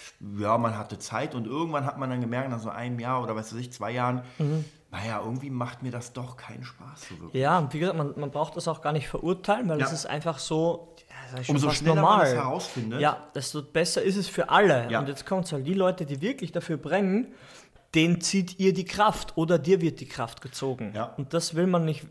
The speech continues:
Speaker 2: hören oder sagen, aber es ist genau
Speaker 1: Ja.
Speaker 2: so, weil irgendwann denkst du dir, "Ey, was soll's, vergesst es."
Speaker 1: Ja.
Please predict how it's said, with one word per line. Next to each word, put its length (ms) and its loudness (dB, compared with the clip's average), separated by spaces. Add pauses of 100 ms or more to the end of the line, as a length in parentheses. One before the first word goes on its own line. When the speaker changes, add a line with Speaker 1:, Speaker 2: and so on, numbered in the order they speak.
(640)
Speaker 2:
hören 420 2
oder 300 2
sagen, 420 0
aber 180 0
es 160 -4
ist 180 -8
genau 220 -4
Speaker 1:
Ja. 100 2
Speaker 2:
so, 240 2
weil 160 2
irgendwann 280 -4
denkst 180 -4
du 80 -8
dir, 140 -4
"Ey, 100 -2
was 160 -2
soll's, 280 -6 (640)
vergesst 460 -10
es." 100 -12
Speaker 1:
Ja. 120 -10